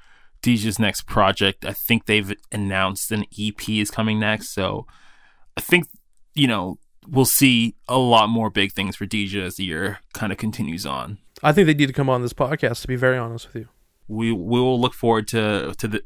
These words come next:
Speaker 1: to making that happen, uh, in the future. Um, so next I wanna kinda move on to another album that, you know, I've really liked that we, um, listened to this week, and that is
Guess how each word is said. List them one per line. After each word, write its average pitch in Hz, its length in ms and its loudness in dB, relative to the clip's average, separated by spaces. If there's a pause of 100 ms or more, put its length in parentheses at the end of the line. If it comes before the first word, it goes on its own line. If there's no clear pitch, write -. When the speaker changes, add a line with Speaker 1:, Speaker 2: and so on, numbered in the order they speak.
(140)
Speaker 1:
to 117 120 -2
making 107 240 2
that - 180 -2
happen, 87 440 -6
uh, - 320 -8 (180)
in 113 100 -2
the 92 60 -4
future. - 560 -10 (560)
Um, 135 320 6
so 160 160 6
next 165 280 6
I 175 60 8
wanna 156 340 4 (160)
kinda 135 320 4
move 127 240 2
on 120 400 4 (160)
to 117 240 2
another 117 340 6
album 110 380 4
that, 98 320 2
you 110 100 -8
know, 104 180 -4
I've 113 300 2
really 98 220 0
liked 101 320 -2
that 104 80 -6
we, 101 380 -4
um, 95 580 -4
listened 110 300 -6
to 101 100 -10
this 98 240 -6
week, 110 360 -4
and 101 180 -6
that 101 220 2
is 110 320 -6